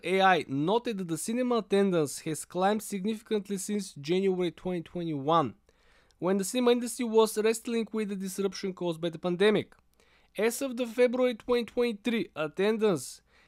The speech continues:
is tracking at more than three hundred twenty-two percent above the levels from January twenty twenty-one.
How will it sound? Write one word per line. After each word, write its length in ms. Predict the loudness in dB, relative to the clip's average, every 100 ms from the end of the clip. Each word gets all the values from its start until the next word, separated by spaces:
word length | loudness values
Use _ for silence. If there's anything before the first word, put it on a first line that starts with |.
| _
is 220 | -6 -2
tracking 440 | 2 2 2 -4 -4
at 320 | -2 -2 -2
more 380 | -6 0 4 4
than 260 | 2 0 0 _ _ _ _
three 180 | -2 -2
hundred 460 | 2 0 2 -2 -2
twenty-two 560 | 0 0 0 -6 -6
percent 640 | 0 2 2 2 2 2 -2 -2
above 720 | 0 6 10 10 8 0 -20 _
the 120 | -8
levels 380 | 0 0 0 -4
from 180 | -4 -6
January 440 | -2 -2 0 -4
twenty 260 | -4 -6 -6
twenty-one. 540 | -6 -8 -6 -6 -8